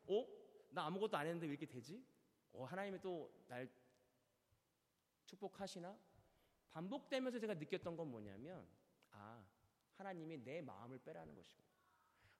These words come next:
온전하게 하나님을 의지해서 하나님과 함께 동행하는 것이지, 뭔가 잘 된다고 해서 내가 의지를 뭔가 하라는 뜻이 아니구나. 여러분, 우리가 하나, 사람이 교만하다는 뜻이 뭐냐면, 뭔가 잘 되면요, 계획이 들어와요.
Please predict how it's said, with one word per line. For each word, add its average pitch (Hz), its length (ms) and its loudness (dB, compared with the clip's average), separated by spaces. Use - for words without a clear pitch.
온전하게 240 680 4
하나님을 254 580 2
의지해서 208 480 0
하나님과 240 460 -4
함께 220 260 -4
동행하는 185 500 0
것이지, 147 540 -6
뭔가 226 360 6
잘 175 260 2
된다고 233 400 6
해서 208 100 2
내가 180 180 2
의지를 190 380 4
뭔가 175 280 0
하라는 285 460 2
뜻이 240 240 -4
아니구나. 110 380 -6
여러분, 254 140 8
우리가 254 200 8
하나, 269 180 6
사람이 262 480 4
교만하다는 220 580 4
뜻이 202 160 -4
뭐냐면, 143 340 0
뭔가 196 200 2
잘 170 280 2
되면요, 180 540 2
계획이 208 360 0
들어와요. 127 300 -6